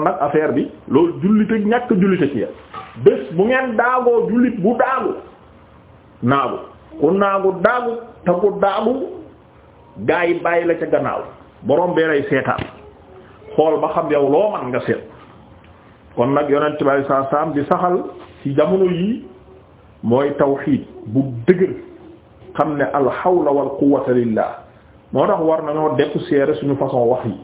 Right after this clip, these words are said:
Wax yi ni ñuy wax ay nañu Serigne diw defal dara, Serigne diw defalawul dara.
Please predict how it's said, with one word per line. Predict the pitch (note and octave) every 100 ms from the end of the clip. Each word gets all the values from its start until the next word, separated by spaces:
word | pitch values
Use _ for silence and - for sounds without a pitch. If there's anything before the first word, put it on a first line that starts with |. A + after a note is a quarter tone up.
| - - - - - - - - -
Wax | B2+ F#3+
yi | A3
ni | E3+ F#3+
ñuy | G#3+
wax | E3+ C#3+ C#3+ -
ay | E3 E3+
nañu | F3 E3+
Serigne | E3 D#3+ D3
diw | C#3+
defal | C#3+ D3 C3
dara, | B2 C3 -
Serigne | G3+ A3+
diw | F3+ E3
defalawul | E3 E3 D#3 C3+ G#2
dara. | A#2 C3+